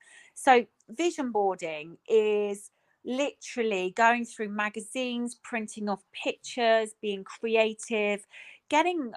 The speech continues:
um, you know, I've got an A one piece of card, and you're just thinking, "Right, what do I want to manifest for the twenty twenty-one, or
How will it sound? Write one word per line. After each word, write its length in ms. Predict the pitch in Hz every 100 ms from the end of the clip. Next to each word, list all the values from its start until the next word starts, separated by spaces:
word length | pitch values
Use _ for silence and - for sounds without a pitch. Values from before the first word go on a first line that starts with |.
| -
um, 240 | 220 208 208
you 100 | 269
know, 140 | 214
I've 180 | 240 254
got 160 | 220 208
an 80 | -
A 280 | 240 247 247
one 640 | 214 208 214 208 208 208 - _ _ _
piece 260 | - 262 -
of 120 | 220
card, 800 | - - 226 214 180 151 143 - - - _ -
and 160 | 226
you're 100 | 233
just 260 | 233 330 320
thinking, 320 | 262 233 247
"Right, 280 | 240 208 147 _ -
what 400 | 220 277 285 -
do 160 | 269
I 60 | 254
want 220 | 233 233 -
to 100 | 226
manifest 580 | 208 220 190 180 - -
for 80 |
the 140 | 190 196 -
twenty 300 | - 214 -
twenty-one, 640 | - 180 - 185 156 151 -
or 220 | 202 196